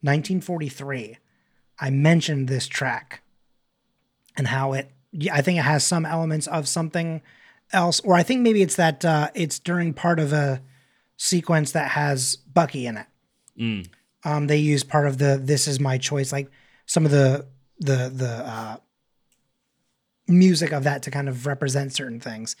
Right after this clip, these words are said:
Speaker 1: Um, but, like, I just think it's, like,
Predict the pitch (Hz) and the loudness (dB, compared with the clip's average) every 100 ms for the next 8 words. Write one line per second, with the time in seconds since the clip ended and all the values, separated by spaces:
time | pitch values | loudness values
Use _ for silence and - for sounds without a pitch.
0 | - - - - - 147 131 131 135 160 | -16 -20 -20 -20 -6 0 2 2 2 6
1 | 151 143 - _ _ _ _ _ _ - | 6 4 0 _ _ _ _ _ _ 0
2 | 160 147 - 175 170 147 156 143 135 | 2 2 0 0 0 0 0 0 -4